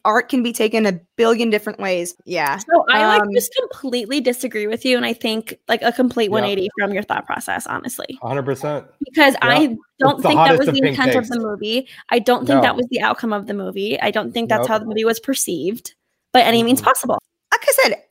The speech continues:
Speaker 1: I know mine's unpopular. Like, I watched it, and it was painful for me to watch it, and I do not wanna watch it again, 'cause
Speaker 3: You still cried. Did you cry
Speaker 1: I
Speaker 3: in
Speaker 1: still
Speaker 3: Brave
Speaker 1: cried.
Speaker 3: other than, like, out of just sheer boredom?
Speaker 1: No, no, I, I,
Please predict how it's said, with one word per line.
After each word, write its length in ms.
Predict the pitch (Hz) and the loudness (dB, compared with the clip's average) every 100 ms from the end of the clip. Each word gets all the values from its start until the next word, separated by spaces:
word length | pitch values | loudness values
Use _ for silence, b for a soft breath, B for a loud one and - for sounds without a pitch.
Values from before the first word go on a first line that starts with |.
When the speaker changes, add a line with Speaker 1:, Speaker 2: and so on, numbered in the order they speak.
| - | -2
Speaker 1:
I 220 | 302 453 427 | 2 2 4
know 280 | 285 427 427 | 4 4 2
mine's 380 | 254 277 294 | 0 0 0
unpopular. 460 | - 262 330 302 233 | -2 -2 -2 0 0
Like, 120 | - - | -2 -4
I 360 | 214 302 392 - 226 | 2 2 2 -4 -4
watched 400 | 240 294 311 349 | 0 0 0 -2
it, 160 | 370 - | -2 -2
and 120 | 247 | -4
it 40 | |
was 160 | 262 226 _ | -4 -8 _
painful 500 | - 254 311 339 269 | -10 -2 0 0 -4
for 140 | 240 226 | -6 -4
me 120 | 233 | 0
to 100 | 233 | 0
watch 320 | 190 - - | 0 -4 -2
it, 240 | 214 285 _ b b b | 0 -2 _ b b b
and 120 | 202 208 | 0 2
I 140 | 247 208 | 2 0
do 160 | 208 | -2
not 140 | 254 269 | 0 2
wanna 180 | 294 | 2
watch 240 | 302 302 320 | 2 0 -2
it 40 | |
again, 440 | 311 415 508 190 - _ | -4 -2 -2 -4 -10 _
'cause 180 | - 254 | -2 -2
Speaker 3:
You 60 | 240 | -2
still 240 | 220 220 | -2 -2
cried. 500 | 190 214 247 220 185 _ _ - | 2 2 2 0 -4 _ _ -14
Did 120 | 170 | -8
you 100 | 185 | -8
cry 200 | - 196 | -4 0
Speaker 1:
I 60 | 220 | 2
Speaker 3:
in 60 | 202 | 2
Speaker 1:
still 120 | 165 | 4
Speaker 3:
Brave 180 | 185 214 | 4 4
Speaker 1:
cried. 120 | 240 | 4
Speaker 3:
other 200 | 190 202 180 | 4 0 -2
than, 100 | 180 | -2
like, 240 | 170 156 | -2 -2
out 180 | 156 160 | 0 0
of 100 | 160 | -2
just 240 | 143 143 - | -6 -12 -12
sheer 180 | 180 165 | -6 -4
boredom? 560 | 131 139 208 240 226 b b b b _ _ | -2 0 0 -2 -6 b b b b _ _
Speaker 1:
No, 380 | 359 453 554 - - _ | -2 2 4 4 0 _
no, 160 | 262 392 | 0 4
I, 220 | 277 240 - | 4 4 2
I, 140 | 311 | 0